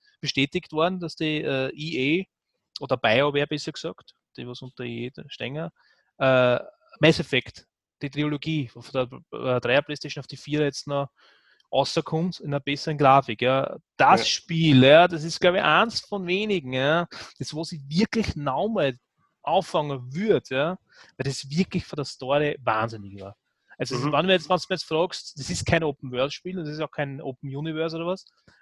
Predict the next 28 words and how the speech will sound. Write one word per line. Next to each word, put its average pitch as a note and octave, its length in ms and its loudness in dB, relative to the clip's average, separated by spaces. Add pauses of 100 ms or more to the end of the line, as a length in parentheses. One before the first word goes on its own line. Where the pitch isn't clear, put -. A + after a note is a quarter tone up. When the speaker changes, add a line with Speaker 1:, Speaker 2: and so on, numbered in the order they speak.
Speaker 1:
aber C3+ 120 -4
du D3+ 100 -4
kannst D3 280 0
dir D3+ 80 8
einzelne C#3+ 260 2
Planeten D3 340 -4
auflegen D#3+ 480 -4
mit D3+ 140 -8
immer D3 260 2
ein C#3+ 80 4
bisschen D3+ 200 4
begrenzten C#3 540 -2
Oberflächen. A#2+ 540 -6 (960)
Aber C#3 220 6
die C#3 60 -4
Story D#3+ 380 2
dahinter, E3 760 2
die C#3+ 200 -2
Idee D3+ 260 6
dahinter, D3+ 580 4
das D3 180 -10
Ende, D3 580 2 (100)
ja, D#3 460 4
wo C#3 140 -10
sich C#3 180 -8
jeder C3+ 220 -2
ein C#3 60 -4
bisschen, C#3 380 -2